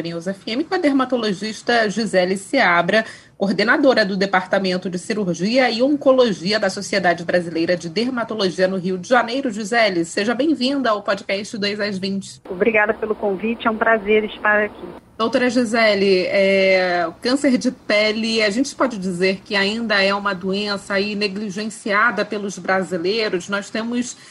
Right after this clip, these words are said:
Speaker 1: alguns números alarmantes, né, sobre o câncer de pele. Tem muita gente que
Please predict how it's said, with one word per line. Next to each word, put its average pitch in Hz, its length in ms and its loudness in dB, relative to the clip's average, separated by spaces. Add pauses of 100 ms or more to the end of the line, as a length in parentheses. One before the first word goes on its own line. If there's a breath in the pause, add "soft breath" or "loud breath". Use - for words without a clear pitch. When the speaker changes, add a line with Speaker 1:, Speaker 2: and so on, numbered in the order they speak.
(120 loud breath)
Speaker 1:
alguns 233 400 0
números 247 640 -2
alarmantes, 226 880 0
né, 196 160 0
sobre 196 400 -2 (280 loud breath)
o 226 140 -6
câncer 196 380 -4
de - 100 -10
pele. 208 320 0
Tem 233 100 -4
muita 277 300 0
gente 226 320 -6
que 220 320 -2